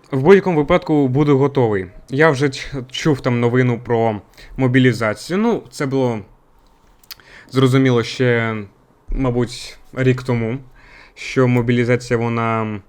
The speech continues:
точно буде, тому що, е, народ, е, виїжджає з країни, а на посадку ніхто сідати не хоче.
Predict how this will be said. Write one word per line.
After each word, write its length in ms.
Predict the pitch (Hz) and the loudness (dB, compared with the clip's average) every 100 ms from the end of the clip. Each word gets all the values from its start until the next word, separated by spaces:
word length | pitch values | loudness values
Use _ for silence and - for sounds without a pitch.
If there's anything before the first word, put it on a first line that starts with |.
| _ | _
точно 320 | 135 127 127 | 0 0 0
буде, 380 | 117 110 113 147 123 | 0 0 0 -2 -2
тому 240 | 123 120 | -2 0
що, 360 | - 120 113 104 - - - - - - | -2 -4 -4 -6 -14 -20 -20 -20 -10 -2
е, 180 | 120 | 0
народ, 560 | 120 127 139 135 - - - - _ _ - - 113 | 2 4 4 2 0 -8 -8 -18 _ _ -20 -14 -8
е, 40 | 113 113 113 110 110 - | -4 -2 0 0 -2 -2
виїжджає 560 | 127 135 113 113 113 | 2 4 4 2 2
з 60 | 120 | 0
країни, 520 | - 156 170 180 202 - - - - | -2 -2 0 0 -2 -4 -18 -20 -4
а 760 | 120 120 117 117 117 117 113 - - | 0 2 4 4 2 2 -2 -6 -4
на 120 | 120 | -2
посадку 480 | - - 143 - 190 | -2 -2 -4 -2 -4
ніхто 260 | 170 135 | -4 -4
сідати 340 | 127 127 123 143 | -2 -2 -2 -2
не 100 | 143 | -6
хоче. 400 | - 117 - | -4 -6 -6